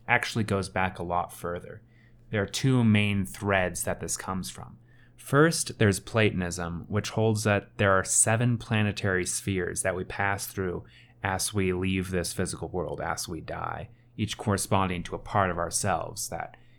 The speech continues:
is tested as pure or not, which I think is a very interesting concept. And the second thread that leads us to the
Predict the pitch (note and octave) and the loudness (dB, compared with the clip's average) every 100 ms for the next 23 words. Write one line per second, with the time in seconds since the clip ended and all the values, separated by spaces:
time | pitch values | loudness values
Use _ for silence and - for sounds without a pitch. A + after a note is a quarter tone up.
0 | - - - A2+ F#2+ - - - - - | -12 -10 0 0 0 -4 -10 -10 -4 0
1 | G#2 E2+ - D2+ D#2+ D2+ - - _ - | 2 0 -4 -10 -12 -12 -14 -20 _ -20
2 | - - F#2+ F2+ F#2 F#2+ F2+ E2+ E2 E2+ | -20 -10 -8 -6 -6 -4 -4 -6 -8 -8
3 | E2+ E2+ E2+ - E2+ - D#2+ - F#2 F#2 | -8 -6 -8 -8 -8 -8 -10 -6 -4 -4
4 | F#2 E2+ - - - - - - F#2+ F#2 | -4 -6 -8 -14 -20 -20 -20 -8 -4 -2
5 | - - A#2 B2 - - F2 - - - | 0 0 2 0 -2 -4 -4 -4 -8 -14
6 | - - F2 E2+ E2+ E2 - - - _ | -12 -6 -2 0 -2 -4 -14 -20 -20 _
7 | - G2 F#2+ F#2+ F#2 E2+ - - F#2 F2 | -8 -2 0 0 -2 -2 -4 -4 -2 -2
8 | F2 F2+ E2+ | -2 -4 -4